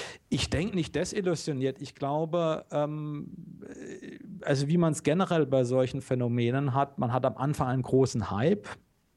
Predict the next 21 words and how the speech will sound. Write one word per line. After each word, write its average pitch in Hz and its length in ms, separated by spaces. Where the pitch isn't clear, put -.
Alle 135 300
denken, 123 480
"Wow, 123 520
die 143 80
große 123 480
Welt 117 260
ist - 200
da 123 80
machbar, 110 400
die 135 80
neuen 127 300
Dinge 123 240
sind 120 180
möglich." 123 520
Und 123 160
dann 120 200
schaut 151 380
man 147 140
sich 135 320
an, 135 300
was - 600